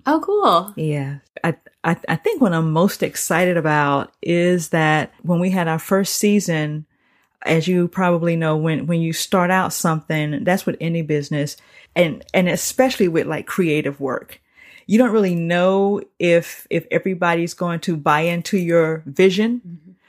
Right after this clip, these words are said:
Speaker 2: So you don't know if people are going to come and support.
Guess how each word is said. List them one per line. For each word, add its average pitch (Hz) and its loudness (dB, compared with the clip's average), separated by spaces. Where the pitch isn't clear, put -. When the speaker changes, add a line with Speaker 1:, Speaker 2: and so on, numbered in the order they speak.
Speaker 2:
So - 2
you 185 2
don't 180 0
know 180 0
if 165 0
people 208 0
are 165 -2
going 170 -2
to 165 -4
come 185 -2
and 180 -2
support. - -4